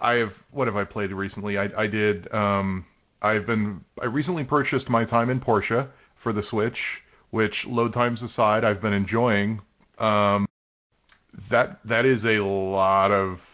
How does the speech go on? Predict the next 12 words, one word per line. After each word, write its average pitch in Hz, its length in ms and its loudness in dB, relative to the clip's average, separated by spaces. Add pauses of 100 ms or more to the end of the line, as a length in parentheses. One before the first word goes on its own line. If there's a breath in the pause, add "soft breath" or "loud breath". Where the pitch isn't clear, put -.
(140)
systems - 800 -6 (120)
for 110 340 2
a, 95 60 -2
for 110 180 0
a 98 60 0
chill 113 240 -2
game. 98 400 -2 (840 soft breath)
Like, 107 480 0 (300)
a 123 120 2
lot 101 1300 4
of 90 120 -6
systems. - 600 -12